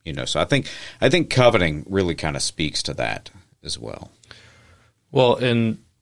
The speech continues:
Speaker 2: I don't think coveting is necessarily just about, um, wanting things that other people have, you know,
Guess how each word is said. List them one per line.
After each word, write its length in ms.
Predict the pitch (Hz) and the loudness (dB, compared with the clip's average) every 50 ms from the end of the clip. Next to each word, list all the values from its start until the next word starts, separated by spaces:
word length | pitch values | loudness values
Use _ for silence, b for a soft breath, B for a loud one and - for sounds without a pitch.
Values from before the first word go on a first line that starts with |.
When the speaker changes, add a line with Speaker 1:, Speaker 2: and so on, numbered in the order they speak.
| _ _ _ _ _ _ _ _ - | _ _ _ _ _ _ _ _ 2
Speaker 2:
I 80 | 123 | 4
don't 200 | 131 143 135 113 | 4 4 4 4
think 220 | - 123 117 107 - | 2 2 0 0 2
coveting 480 | - 113 110 104 107 104 104 101 98 | 2 2 2 4 4 2 2 2 2
is 360 | 95 95 95 95 90 90 - - _ _ _ - - | 0 0 0 -2 -4 -6 -10 -16 _ _ _ -12 -6
necessarily 760 | 113 104 98 - 101 101 - - 104 98 98 95 95 92 87 87 - | -4 -4 -4 -4 -6 -4 -2 0 0 0 0 0 -2 -4 -4 -8 -10
just 640 | - - - 101 101 98 104 104 - - - - - | -10 -4 0 2 4 4 2 0 -2 -6 -6 -4 -4
about, 560 | - - - 85 90 92 90 90 87 90 87 - _ _ _ _ _ _ _ _ _ _ _ _ _ _ _ _ _ _ _ _ _ _ _ b b b b b _ _ _ _ _ _ _ _ _ _ _ _ | -4 -2 -2 0 0 2 2 0 0 -2 -4 -10 _ _ _ _ _ _ _ _ _ _ _ _ _ _ _ _ _ _ _ _ _ _ _ b b b b b _ _ _ _ _ _ _ _ _ _ _ _
um, 460 | - - - - - - - - - - 113 113 | -16 -14 -14 -14 -14 -14 -16 -16 -14 -14 -12 -4
wanting 340 | 98 98 98 95 98 95 92 | -2 0 2 2 2 2 0
things 200 | 92 92 90 85 | 0 -2 -2 -2
that 140 | 92 90 - | -4 -4 -2
other 220 | 98 92 92 92 | 0 0 0 -2
people 360 | 90 - 98 95 95 92 90 87 | -2 -2 -4 -4 -4 -4 -4 -2
have, 500 | 92 92 87 87 90 95 110 110 - - _ _ _ _ - | -2 -2 0 0 0 -2 -4 -6 -10 -16 _ _ _ _ -12
you 80 | 92 | -8
know, 180 | 90 92 92 92 | -6 -4 -4 -4